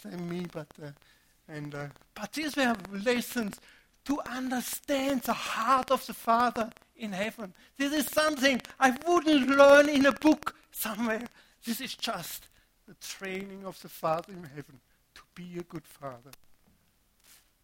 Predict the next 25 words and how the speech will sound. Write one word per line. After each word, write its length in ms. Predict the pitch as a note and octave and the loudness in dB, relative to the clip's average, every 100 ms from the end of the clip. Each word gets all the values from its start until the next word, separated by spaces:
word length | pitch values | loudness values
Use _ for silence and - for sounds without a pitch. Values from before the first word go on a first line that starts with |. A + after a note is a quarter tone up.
| _ _ _ _ _ _ _ _ _ _ _ _ _ _ _ _ - | _ _ _ _ _ _ _ _ _ _ _ _ _ _ _ _ -14
Another 380 | A3 A3 A#3 A3 - | -12 -4 -4 -4 -10
example. 600 | G3 - F#3 E3 E3 C3 _ _ _ _ _ _ | -20 -12 -10 -10 -12 -18 _ _ _ _ _ _
I 80 | - | -10
can't 300 | D#3+ G#3+ G#3+ | 2 2 4
go 160 | F#3+ F3 | 0 -2
through 200 | G#3 G3 | -4 -6
all 220 | F#3 E3 | -2 -2
my 180 | E3+ E3 | -4 -8
children. 440 | - G3 E3 F3+ | -10 -14 -14 -16
It 120 | D#3+ D3 | -18 -16
will 120 | C3+ _ | -18 _
take 220 | D#3 C#3+ | -12 -12
me 80 | D3+ C3 | -16 -14
too 120 | - | -6
long. 260 | C#3+ D#3+ D#3 | -4 -4 -8
<laughs> 40 | - - _ _ _ _ _ D#3 - _ _ _ _ - - _ | -16 -20 _ _ _ _ _ -20 -20 _ _ _ _ -20 -20 _
But 120 | - D#3+ | -12 -4
I 100 | F#3+ | -2
appreciate 800 | E3 - F3+ E3+ - E3 C#3+ - | -2 -4 -6 -6 -6 -6 -8 -8
them 240 | - C3 - _ | -14 -14 -16 _
all. 480 | D#3 C#3 C#3+ B2+ C3 | -6 -4 -4 -6 -12
I 260 | _ _ F3+ | _ _ -18
mean, 120 | D#3 | -12
they're 140 | G#3+ A#3 - | -10 -10 -10
all 320 | E3+ D3 | -10 -10